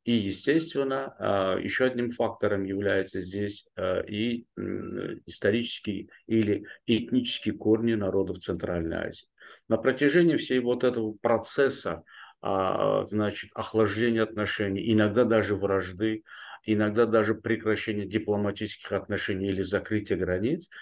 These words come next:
оно, э, в принципе, привело к тому, что сейчас появляется новое понимание в регионе Центральной Азии, его задач, его национальных стратегических интересов.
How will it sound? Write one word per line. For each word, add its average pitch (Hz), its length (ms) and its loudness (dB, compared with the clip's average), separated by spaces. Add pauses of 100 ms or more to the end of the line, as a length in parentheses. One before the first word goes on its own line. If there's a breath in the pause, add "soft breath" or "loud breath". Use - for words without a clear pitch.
(280 loud breath)
оно, 139 340 2
э, 107 420 2
в - 20 -20
принципе, 120 440 -8
привело 101 460 0
к 107 100 -12
тому, 101 260 -2
что - 180 -8
сейчас 113 400 -6
появляется 101 680 0
новое 98 520 2
понимание 90 720 -4 (1200 loud breath)
в - 40 -10
регионе 98 420 2
Центральной 92 540 -2
Азии, 120 360 -2
его 101 500 2
задач, 95 600 0 (320 loud breath)
его 104 240 6
национальных 95 640 -2
стратегических 92 760 -4
интересов. 85 600 -6